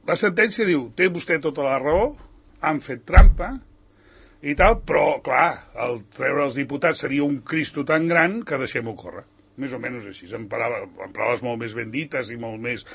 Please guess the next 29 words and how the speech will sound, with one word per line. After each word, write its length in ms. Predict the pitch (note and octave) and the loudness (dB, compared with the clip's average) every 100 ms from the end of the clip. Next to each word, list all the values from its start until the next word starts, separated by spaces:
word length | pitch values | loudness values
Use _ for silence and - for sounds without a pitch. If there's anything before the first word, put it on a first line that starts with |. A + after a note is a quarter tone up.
| - - | -20 -8
grandilocuentes 960 | B2+ B2 B2+ A#2+ - C3 F3 C#3+ A#2+ | -6 -6 -6 -8 -6 -6 -4 -6 -10
per 120 | - A#2 | -8 -6
la, 160 | A2+ A#2+ A#2+ A2+ A2 - - - | -2 0 0 0 -2 -10 -20 -10
el 180 | A2+ A2+ | -8 -6
cristo 320 | B2+ B2+ A#2+ | -6 -8 -8
que 80 | B2 | -8
m'ho 200 | A#2+ A2 | -8 -8
representaria 640 | A2+ A#2 A#2+ A2+ A#2 A#2 | -8 -6 -8 -8 -6 -6
això, 220 | G#2+ E3+ F#3 G3 | -4 0 0 0
exactament 500 | A#2 C#3+ - E3 E3 | -6 -10 -12 -12 -8
així. 300 | C#3+ - F3 G2 - _ _ _ _ - - - _ _ _ _ _ - | -8 -10 -12 -14 -18 _ _ _ _ -20 -20 -20 _ _ _ _ _ -6
Eh, 320 | C#3 C3+ C3 | 0 2 2
a 160 | - C3+ | 2 0
uns 240 | E3+ G3+ G#3 | 0 -2 -2
senyors 380 | G#3 A3 G3 - | 0 0 -2 0
que 100 | F#3 | 2
van 180 | F3+ | 2
ser 120 | D#3 F3+ | 0 -6
expulsats 540 | F3+ E3+ D#3+ E3 C3+ | -6 -6 -2 -2 -4
de, 140 | D3 D3 | -6 -6
de, 180 | C#3 C3 A2 F#2+ | -6 -10 -10 -14
perquè 280 | - A2 A2 | -14 -10 -8
aquest 320 | G#2 B2 B2 | -4 -4 -4
va 140 | B2 B2+ | -6 -4
ser 140 | C#3+ | -2
el 60 | C#3 | -4
primer 300 | B2+ B2 B2+ | -4 -6 -4
cas 280 | C3+ E3 D#3+ | 2 2 0
concret, 500 | - A#2+ B2 D#3 D3+ | -6 -8 -4 -4 -6